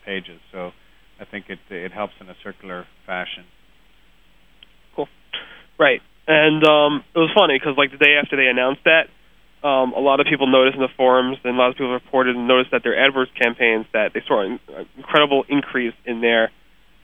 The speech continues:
Speaker 2: cost per click prices. Like, uh, like, some people were seeing their minimum bids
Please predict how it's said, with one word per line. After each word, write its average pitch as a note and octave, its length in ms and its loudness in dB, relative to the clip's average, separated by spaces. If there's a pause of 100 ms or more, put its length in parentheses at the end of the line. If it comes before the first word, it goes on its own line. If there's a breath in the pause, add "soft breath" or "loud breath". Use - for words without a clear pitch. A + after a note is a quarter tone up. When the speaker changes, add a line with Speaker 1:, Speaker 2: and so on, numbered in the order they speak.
(140)
Speaker 2:
cost C#3+ 240 2
per - 80 -6
click - 180 -8
prices. A2+ 400 -4
Like, A#2 240 0 (1120)
uh, B2 200 2
like, B2+ 240 4
some C#3 100 0
people C#3 160 -4
were B2+ 200 -2
seeing B2+ 220 2
their B2 260 4
minimum B2+ 340 0
bids B2+ 200 0